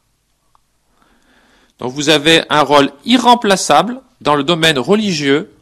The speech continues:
auprès des personnes qui vous entourent, même si vous ne vous en rendez pas compte.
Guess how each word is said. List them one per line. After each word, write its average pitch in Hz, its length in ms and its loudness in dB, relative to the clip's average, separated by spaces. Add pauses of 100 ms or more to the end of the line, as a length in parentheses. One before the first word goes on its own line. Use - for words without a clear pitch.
(280)
auprès 151 360 0
des - 140 -2
personnes 202 520 -2
qui 190 120 -10
vous 147 220 -10
entourent, 120 420 -8 (140)
même 202 420 0
si - 160 -8
vous 160 160 -10
ne 156 60 -12
vous 143 180 -12
en 147 80 -4
rendez 143 220 -6
pas 135 120 -10
compte. - 380 -16